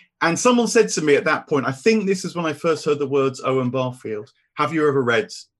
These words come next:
this chap?" Because in one of Barfield's key books, Saving the Appearances, he makes the observation that to understand people like Plato, you've got to, first of all, unthink what you think you know about what they're saying,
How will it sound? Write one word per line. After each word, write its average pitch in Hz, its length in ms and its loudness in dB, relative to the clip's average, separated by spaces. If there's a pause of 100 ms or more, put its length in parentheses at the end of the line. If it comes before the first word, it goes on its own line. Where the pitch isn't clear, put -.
this 104 180 -10
chap?" - 340 -10 (360)
Because 143 540 -2
in 160 520 -2
one 143 140 0
of 131 100 -4
Barfield's 131 380 -4
key 135 200 -4
books, 123 320 -8
Saving 123 360 -2
the 117 120 -4
Appearances, 120 840 -6 (340)
he 151 80 -4
makes 151 240 -2
the 151 100 0
observation 131 720 -2
that 117 280 -2 (100)
to - 120 -12
understand 151 920 -4 (400)
people 139 400 -2
like 143 420 -2
Plato, 120 640 -4 (100)
you've 135 180 -8
got 170 220 -2
to, 147 80 -12
first 151 300 -2
of 135 100 -4
all, 135 300 -2
unthink 139 600 -2 (220)
what 135 220 0
you 123 100 -2
think 127 380 -2
you 127 120 -2
know 131 180 2
about 120 260 -2
what 117 180 -6
they're 120 120 -4
saying, 117 520 -4